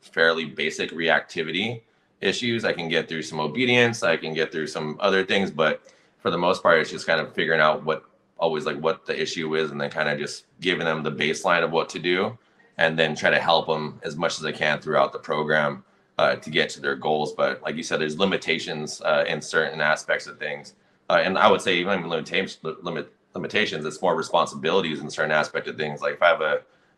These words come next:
a dog who's, like, been mauling the shit out of people, like,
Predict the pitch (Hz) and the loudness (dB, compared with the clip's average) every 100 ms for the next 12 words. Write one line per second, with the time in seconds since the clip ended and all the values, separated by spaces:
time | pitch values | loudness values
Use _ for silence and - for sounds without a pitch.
0 | - 78 82 80 80 85 76 76 76 71 | -6 4 6 6 4 -2 -2 -2 -4 -4
1 | 80 82 80 82 82 76 - 82 82 80 | -4 2 4 4 2 -2 -4 2 4 4
2 | 78 78 73 80 78 76 | 2 -4 -4 0 0 0